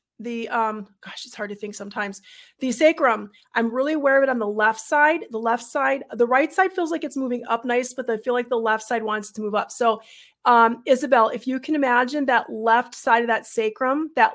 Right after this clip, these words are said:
right above the tailbone there, just imagine that you are unsticking that. That's the best way. So just, like, uh, encourage it on that left side to glide up towards your left ear.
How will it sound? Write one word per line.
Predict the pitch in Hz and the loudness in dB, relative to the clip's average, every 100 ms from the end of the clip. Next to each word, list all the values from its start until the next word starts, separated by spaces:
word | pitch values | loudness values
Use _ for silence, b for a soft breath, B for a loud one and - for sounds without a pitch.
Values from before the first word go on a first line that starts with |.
| 202 | -2
right | 220 | -2
above | 226 254 254 | 0 0 0
the | 277 | -6
tailbone | - 262 226 220 | -2 0 0 0
there, | 208 208 226 B B B | 0 -2 -4 B B B
just | - 294 - - | -2 0 -2 -6
imagine | 240 233 220 233 262 320 330 | -2 2 6 6 4 0 0
that | 277 - | 0 -2
you | 233 262 247 | -6 -2 2
are | 226 226 - _ _ 254 | 4 2 -2 _ _ 0
unsticking | 262 269 - - - 285 269 220 208 | 2 0 -4 -8 -8 -8 -6 -6 -4
that. | 196 - | -4 -4
That's | 220 202 | -10 -12
the | - | -8
best | 214 | -6
way. | 226 208 | -6 -4
So | - 247 233 214 B B | 0 2 2 -2 B B
just, | 277 262 | -4 0
like, | 285 254 _ _ - | 2 0 _ _ 0
uh, | 233 226 226 - | 4 6 4 0
encourage | 254 247 - 262 269 311 | -10 -8 0 2 2 -2
it | 339 - | -6 -4
on | 233 | -2
that | 226 - | -2 0
left | 233 233 | 0 0
side | - 262 262 | -2 -2 -2
to | 247 | -8
glide | 220 233 226 226 | -4 0 0 -2
up | - 240 - | -4 -4 -6
towards | - 247 233 233 | -8 -4 -4 -2
your | 226 | -4
left | 220 214 220 220 220 - - | -4 -2 2 2 0 -14 -14
ear. | 220 208 190 196 | -8 -6 -6 -10